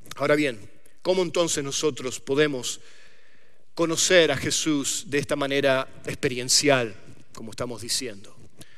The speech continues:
Y eso, la manera que lo hacemos es que un creyente, un seguidor de Cristo, conoce a Jesucristo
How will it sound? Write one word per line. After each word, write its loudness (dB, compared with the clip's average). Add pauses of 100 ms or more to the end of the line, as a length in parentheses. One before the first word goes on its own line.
(720)
Y 0
eso, 4
la -2
manera 8
que 0
lo 2
hacemos 2
es -2
que -2
un -4
creyente, 2
un -6
seguidor 2
de 2
Cristo, 2
conoce 0
a 2
Jesucristo -6